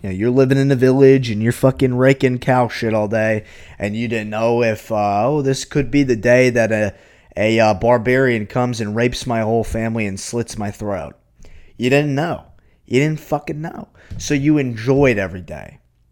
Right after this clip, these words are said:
'cause you didn't know if it was your last. But now we automatically plan, you know, till we're eighty, man.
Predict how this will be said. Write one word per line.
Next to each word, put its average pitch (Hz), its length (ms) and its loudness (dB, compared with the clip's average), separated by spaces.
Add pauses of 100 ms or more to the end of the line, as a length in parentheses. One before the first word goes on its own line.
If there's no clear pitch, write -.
(560)
'cause - 140 -14
you 110 100 -8
didn't 120 200 -4
know 113 140 0
if 107 100 -6
it 110 60 -4
was 101 120 -6
your 101 100 -8
last. 110 280 -6
But 104 120 -8
now 135 600 2 (420)
we 175 360 4
automatically 127 760 0
plan, 113 720 0 (560)
you 107 160 0
know, 87 320 -4
till 127 200 0
we're 113 200 0
eighty, 113 320 0
man. 82 400 -10